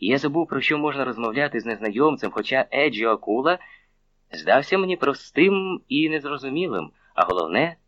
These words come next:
небалакучим. Яхта стояла не на причалі, а бовталася, припнута до каменя, що стирчав із води. Вона була невелика, але стійка, чудово обладнана для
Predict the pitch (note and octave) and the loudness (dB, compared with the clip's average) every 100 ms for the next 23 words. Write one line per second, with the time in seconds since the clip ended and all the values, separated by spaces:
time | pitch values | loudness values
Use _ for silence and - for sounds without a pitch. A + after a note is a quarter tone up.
0 | _ _ - G2+ A2 G2+ - - - B1 | _ _ -6 -6 -4 -8 -12 -18 -18 -20
1 | _ _ _ _ _ _ _ _ E2+ A2 | _ _ _ _ _ _ _ _ 0 2
2 | D#3+ F#3 - B2+ G#2+ C3 B2+ A2+ A#2+ A#2 | 2 -2 -6 0 0 0 -2 -6 -8 -8
3 | G#2 F2+ D#2+ D#2 _ _ _ _ - G2 | -8 -6 -8 -10 _ _ _ _ 0 2
4 | F2 B2+ C#3 G2 F#2+ - F2+ E2+ _ _ | 4 4 2 2 0 0 -4 -4 _ _
5 | _ _ G#2+ A2 G#2+ G2+ B2 - F2+ D#2+ | _ _ -4 -2 -2 0 0 2 2 0
6 | - _ _ _ - C3+ D3 - F2 - | -10 _ _ _ 0 0 0 -4 -6 0
7 | A2 A2+ G2 F#2 F2 D2 _ _ _ _ | 0 0 -6 -6 -10 -12 _ _ _ _
8 | _ _ _ _ - A#2+ F3+ E3 E3+ D3+ | _ _ _ _ -2 2 4 2 2 2
9 | C3 F#2 F2 F2+ F2+ F#2 G2 D#3+ - D#3 | 2 2 -2 -2 0 2 2 2 -2 -2
10 | D3+ - F#2+ F2 D#2+ - _ _ - G#2 | -2 0 2 4 2 -6 _ _ -6 -2
11 | G#2+ G2+ - F2+ F#2 A#2 G#2+ G2+ E2+ F#2 | 2 2 2 0 2 2 2 -2 0 0
12 | F2+ | 0